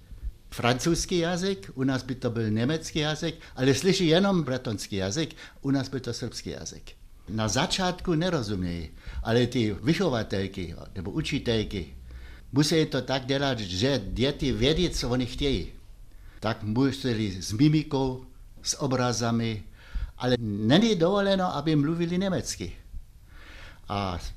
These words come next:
když jsem začal o tom mluvit v Lužici, tak všichni mi říkali, „To není možné. To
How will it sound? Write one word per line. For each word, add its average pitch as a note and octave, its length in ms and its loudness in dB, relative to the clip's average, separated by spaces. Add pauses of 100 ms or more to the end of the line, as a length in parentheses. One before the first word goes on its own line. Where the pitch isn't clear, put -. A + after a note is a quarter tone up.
(100)
když B2 200 -2
jsem D3 200 2
začal D3+ 500 4
o F3+ 100 4
tom F3 260 6
mluvit E3 420 6
v G#2+ 60 -4
Lužici, D#3 560 2
tak A2 220 -4
všichni D3 420 2
mi A#2 180 4
říkali, A#2 580 4 (800)
„To G#2+ 180 2
není G#2+ 320 6
možné. F2+ 400 2 (160)
To E3+ 320 6